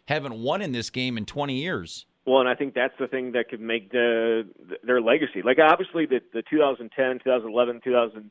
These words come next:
Speaker 2: twelve teams, they all won Big Ten championships, and so that's, they're gonna be remembered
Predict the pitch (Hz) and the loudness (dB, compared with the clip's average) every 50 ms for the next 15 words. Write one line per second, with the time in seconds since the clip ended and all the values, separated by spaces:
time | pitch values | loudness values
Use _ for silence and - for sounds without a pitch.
0 | - - 127 123 123 - _ - 123 117 110 101 110 123 139 135 131 131 123 - | -4 -2 0 0 0 0 _ -10 -12 -12 -6 -2 0 0 0 0 0 -2 -4 -6
1 | _ - 120 117 _ - 117 107 104 - 110 107 110 - 117 110 - 120 113 110 | _ -8 -8 -8 _ -6 -8 -6 -6 -4 -4 -4 -4 -4 -6 -4 0 0 0 0
2 | - 117 107 - 120 110 110 117 120 - _ _ _ - - 135 135 139 131 123 | -2 -12 -8 -4 -2 0 2 0 0 -2 _ _ _ 2 2 4 4 4 4 2
3 | 120 117 113 110 120 123 123 120 113 | 0 -2 -2 0 0 0 0 0 -2